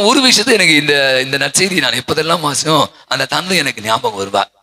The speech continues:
அப்போ அங்க என்ன ஆச்சு அப்படின்னா, அந்த இடம் வேலை செய்து கொண்டிருப்பார் இளையோர் எல்லாம். அப்போ ஒருத்தனை கூப்பிட்டார், கூப்பிட்டு நூறு ரூபாய் கொடுக்குறார், கொடுத்துட்டு, அஹ், அந்த பையன்கிட்ட கொடுக்குறார். அவன் கொடுத்து, "நீ எல்லாருக்கும் வந்து", அப்பன்னா அந்த ரஸ்னா தான் வாங்கி தரணும், ரஸ்னா தான் டைம், அந்த டூ தௌசண்ட் இப்பெல்லாம் கிடையாது.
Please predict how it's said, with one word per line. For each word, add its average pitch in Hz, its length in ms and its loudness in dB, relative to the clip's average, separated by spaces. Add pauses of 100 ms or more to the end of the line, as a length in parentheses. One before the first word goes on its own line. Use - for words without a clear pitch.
(400)
அப்போ 190 280 2
அங்க 175 140 2
என்ன 190 240 0
ஆச்சு 170 280 2
அப்படின்னா, 151 260 2
அந்த 139 480 2
இடம் 160 220 0
வேலை 160 240 0
செய்து 143 260 0
கொண்டிருப்பார் 123 400 0
இளையோர் 127 320 0
எல்லாம். 120 280 -2 (300)
அப்போ 151 160 0
ஒருத்தனை 151 260 0
கூப்பிட்டார், 156 420 -2
கூப்பிட்டு 160 320 0 (440)
நூறு 175 200 2
ரூபாய் 165 280 2
கொடுக்குறார், 131 420 0 (520)
கொடுத்துட்டு, 151 380 0 (440)
அஹ், 127 140 2
அந்த 131 160 -2
பையன்கிட்ட 151 300 2
கொடுக்குறார். 107 340 -4 (240)
அவன் 107 220 -4
கொடுத்து, 127 680 -2
"நீ 131 100 -4
எல்லாருக்கும் 143 440 0
வந்து", 127 180 -2
அப்பன்னா 143 220 -2
அந்த 135 160 -2
ரஸ்னா 123 420 0
தான் 127 120 -6
வாங்கி 110 320 -6
தரணும், 92 160 -10
ரஸ்னா 117 440 -2
தான் 104 180 -8
டைம், 98 200 -14
அந்த 95 220 -12
டூ 104 120 -6
தௌசண்ட் 92 340 -4
இப்பெல்லாம் 98 220 -10
கிடையாது. 90 300 -4